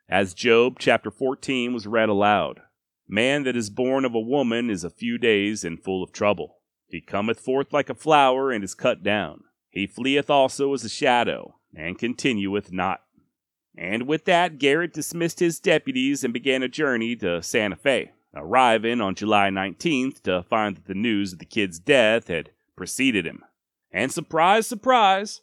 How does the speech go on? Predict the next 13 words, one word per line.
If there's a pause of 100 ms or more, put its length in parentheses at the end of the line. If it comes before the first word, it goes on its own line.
(120)
the
powers
that
be
once
more
balked
at
paying
Garrett
his
reward
money.